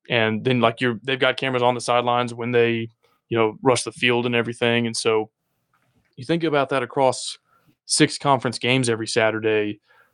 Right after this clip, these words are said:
the amount of content you could, um, aggregate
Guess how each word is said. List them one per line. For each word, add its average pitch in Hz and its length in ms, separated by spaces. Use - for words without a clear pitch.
the 117 60
amount 127 260
of 123 80
content 131 500
you 117 140
could, 113 420
um, 104 520
aggregate 110 760